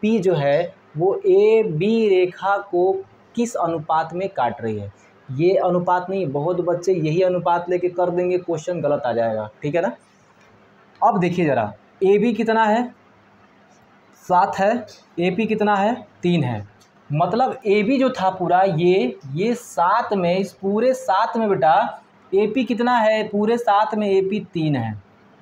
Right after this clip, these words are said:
पूरे सात में एपी कितना है, तीन है। तो ये खंड तो पता ही नहीं चला, पता चला क्या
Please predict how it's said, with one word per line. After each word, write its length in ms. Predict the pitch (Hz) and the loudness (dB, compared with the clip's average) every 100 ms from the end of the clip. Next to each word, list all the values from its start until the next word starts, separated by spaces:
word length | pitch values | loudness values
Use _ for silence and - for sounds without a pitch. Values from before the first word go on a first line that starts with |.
| _ _ _ _ _ | _ _ _ _ _
पूरे 220 | 147 185 190 | -2 -2 -2
सात 340 | 190 190 190 | 0 -2 -2
में 120 | 196 | 0
एपी 280 | 180 175 196 | 2 0 -2
कितना 300 | 185 190 196 | -4 -2 -2
है, 120 | 196 214 | -4 -6
तीन 200 | 165 160 | -4 -2
है। 200 | 135 113 - - - _ _ - | -2 -4 -6 -20 -20 _ _ -6
तो 40 | |
ये 180 | 147 170 | -2 0
खंड 260 | 180 196 202 | 0 -2 -2
तो 100 | 208 | -2
पता 220 | 214 220 | 0 0
ही 100 | 240 | 2
नहीं 120 | 247 | 0
चला, 220 | 240 226 240 - _ _ _ _ - | 2 0 0 -6 _ _ _ _ -4
पता 140 | 208 | -2
चला 200 | 233 233 233 | 2 0 2
क्या 180 | 233 | 2